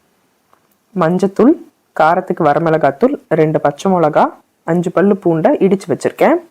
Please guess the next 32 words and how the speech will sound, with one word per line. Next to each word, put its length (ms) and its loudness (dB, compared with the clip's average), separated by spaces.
தக்காளி 380 0
பாத்தீங்க 320 -2
அப்படின்னா, 260 0
நல்லா 160 2
ரெண்டு 240 0
தக்காளி 320 0
எடுத்து 200 -6
வச்சிருக்கேன். 440 -8
கட் 180 -2
பண்ணி 200 0
எடுத்து 180 -6
வச்சுக்கலாம். 500 -2
சின்ன 220 0
வெங்காயம், 440 0
அரிசி 300 2
பருப்பு 240 -4
சாதத்துக்கு 460 0
கை 80 4
நிறைய 160 4
சின்ன 160 0
வெங்காயம் 300 -2
போட்டா 180 -2
நல்லா 220 2
ருசியா 360 0
இருக்கும். 300 -2
ஃப்ரெஷ்ஷான 540 -2
கொத்தமல்லி 480 -2
இலை, 100 -2
ஒரு 100 2
டம்ளர் 360 2
அரிசி 280 0
போட்டிருக்கேன், 420 0